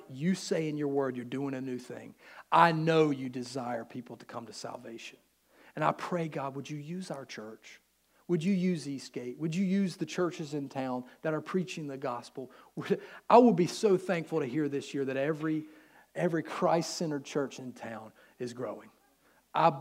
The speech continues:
long for that. I long for that. Would you pray with me that, that very thing in your personal prayer? Let's, let's start now in prayer together. Heavenly Father, we,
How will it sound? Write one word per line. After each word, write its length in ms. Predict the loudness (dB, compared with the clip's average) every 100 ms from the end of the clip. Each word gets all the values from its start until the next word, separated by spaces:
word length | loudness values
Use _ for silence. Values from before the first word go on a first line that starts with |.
| -2
long 420 | 4 6 6 0
for 180 | -6 -8
that. 240 | -6 -6
I 100 | -6
long 380 | -6 -4 -2 -4
for 200 | -8 -16
that. 260 | -14 -18 -20 _ _ -8
Would 120 | -4
you 80 | -6
pray 260 | -2 0
with 300 | 2 -2 -4
me 140 | -14 -14
that, 240 | -14 -16 _ _
that 240 | -12 -12
very 420 | -4 4 6 4
thing 420 | 2 -4 -8 -8 -12 -20 _
in 120 | -6
your 140 | -4 -4
personal 440 | -4 -6 -6 -12
prayer? 340 | -8 -8 -8 -12 -20 2
Let's, 340 | 6 6 2 0
let's 180 | 0
start 340 | 0 2 2 2
now 260 | -4 -6 -10 -20 -20 _
in 100 | -14
prayer 220 | -6 -6
together. 380 | -6 -8 -12 -14 -20 _ -16 0
Heavenly 280 | 2 2
Father, 360 | 0 4 4 4
we, 240 | 2 -2